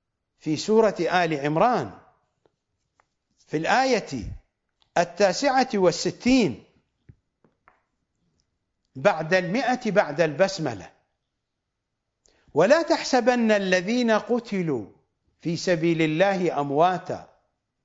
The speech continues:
سبيل الله بحسب تأويلهم سبيل علي وآل علي، هذه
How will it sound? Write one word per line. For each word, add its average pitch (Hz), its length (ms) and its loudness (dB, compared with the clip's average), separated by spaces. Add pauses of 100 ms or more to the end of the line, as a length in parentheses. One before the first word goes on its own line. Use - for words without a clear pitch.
(520)
سبيل 151 440 -2
الله 170 580 2 (680)
بحسب 190 540 -2
تأويلهم 156 800 -2 (300)
سبيل 165 480 -2
علي 175 640 0
وآل 139 480 0
علي، 123 480 -4 (2000)
هذه 202 320 0